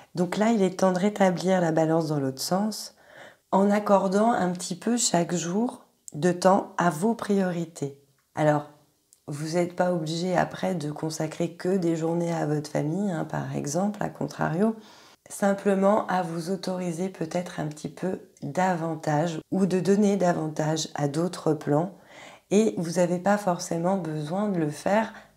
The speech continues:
vingt-quatre heures dans votre journée. Par exemple, si certains, euh, méditaient avant et puis que là, avec tout ce qui se passe, euh, ils n'arrivaient même plus à prendre cinq minutes.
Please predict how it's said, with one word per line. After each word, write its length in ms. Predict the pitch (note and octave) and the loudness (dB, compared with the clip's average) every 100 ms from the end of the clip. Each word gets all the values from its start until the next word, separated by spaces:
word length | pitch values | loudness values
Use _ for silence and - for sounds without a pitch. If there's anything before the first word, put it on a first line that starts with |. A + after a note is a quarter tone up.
| _ - | _ -6
vingt-quatre 600 | D3+ E3+ E3 F#3+ F#3 - | -2 -2 0 -2 -2 0
heures 160 | A3 F#3+ | 0 2
dans 100 | F3 | 0
votre 220 | D#3+ D3+ | 0 -2
journée. 420 | D3+ D3 D3 - - _ _ | -2 -2 -2 -6 -18 _ _
Par 180 | D3 D3 | -6 -2
exemple, 300 | D#3 F3 F3+ | 2 2 0
si 160 | D#3+ | -4
certains, 640 | D3 E3 D#3+ - F3+ F3+ F3+ | -6 -4 -4 -2 0 0 0
euh, 180 | D#3 C#3+ - - _ - | 0 -2 -6 -20 _ -2
méditaient 640 | E3 F3+ F3 F3+ F3+ F3+ | 2 2 0 -2 0 2
avant 540 | F3 E3+ E3+ F#3 F#3 | 4 2 2 -2 -2
et 80 | E3+ | -2
puis 200 | D3+ - - | -4 -8 -2
que 80 | |
là, 60 | F3+ | 0
avec 240 | F3 D#3 | 2 0
tout 120 | D#3 E3+ | -4 -8
ce 100 | - | -8
qui 160 | - | -8
se 120 | E3 | -8
passe, 420 | - F3+ F3+ F3 E3+ | -2 0 0 -2 0
euh, 180 | D#3 | 0
ils 200 | D3+ C#3 | 0 0
n'arrivaient 320 | D3+ D3 D3+ D3 | -2 -2 -2 -2
même 180 | E3+ | -2
plus 220 | F3 - F3+ | -2 -4 -4
à 100 | D#3 | -4
prendre 260 | - D#3 D3+ | -4 -6 -4
cinq 160 | D3 | -2
minutes. 420 | D3 E3+ A#3+ B3 | 0 2 0 -2